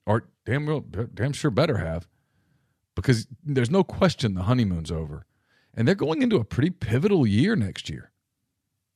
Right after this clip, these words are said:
in terms of the way the program is perceived. Can you continue to be relevant? And I wrote about this. It's why people get defensive about the portal thing. The question that I have about the portal is not, can you bring in talent? Of course.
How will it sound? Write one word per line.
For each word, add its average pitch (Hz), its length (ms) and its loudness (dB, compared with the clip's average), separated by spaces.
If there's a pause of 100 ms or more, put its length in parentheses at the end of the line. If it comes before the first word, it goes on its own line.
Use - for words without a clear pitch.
(500)
in 120 80 2
terms 151 240 0
of 160 80 -2
the 131 80 6
way 107 180 2
the 143 160 -2
program 143 460 0
is 131 80 -4
perceived. 131 720 0
Can 101 160 0
you 98 80 -4
continue 147 560 2
to 147 80 2
be 143 460 0 (580)
relevant? 117 600 2 (420)
And 131 100 2
I 147 60 6
wrote 214 240 6
about 170 240 4
this. 110 180 4
It's 139 140 -4
why 156 100 4
people 202 240 4
get 185 160 0
defensive 180 500 2
about 120 220 2
the - 60 -2
portal 202 360 4
thing. 104 300 2
The 123 80 0
question - 560 2
that 147 140 4
I 135 160 0
have 131 280 2
about 107 300 0
the 104 80 0
portal 113 500 2
is 104 220 -4
not, 131 300 -2
can 123 180 2
you 117 80 4
bring 139 380 2
in 143 200 2
talent? 104 440 -4
Of - 160 -14
course. - 480 -6